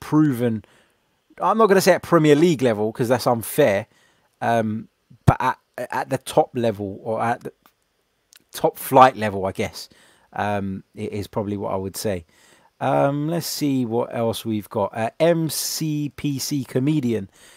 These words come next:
says, "Do you think Pepe will make more impact this season?" Yeah, I do. Um, I am looking to, forward to seeing what Nicolas Pepe will deliver in his second season.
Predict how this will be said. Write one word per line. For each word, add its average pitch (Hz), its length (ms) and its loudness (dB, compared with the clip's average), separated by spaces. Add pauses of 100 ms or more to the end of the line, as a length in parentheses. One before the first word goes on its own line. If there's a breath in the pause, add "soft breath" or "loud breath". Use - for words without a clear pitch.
(140)
says, 139 240 0
"Do 185 100 -6
you 196 100 0
think 170 200 -4
Pepe 123 420 0
will 104 160 -6
make 127 240 -4
more 123 240 -6
impact 131 360 -6
this 101 120 -10
season?" 95 300 -8
Yeah, 127 200 8
I - 20 -2
do. 110 240 -2 (580 soft breath)
Um, 117 240 0
I 143 160 8
am 175 160 6
looking 160 280 2
to, - 300 -2
forward 139 380 2
to 113 100 -2
seeing 120 260 0
what 131 140 -2
Nicolas 117 320 -4
Pepe 113 320 -2
will 107 140 -4
deliver 104 360 -4
in 98 60 -6
his 98 120 -8
second 101 340 -6
season. 110 380 -6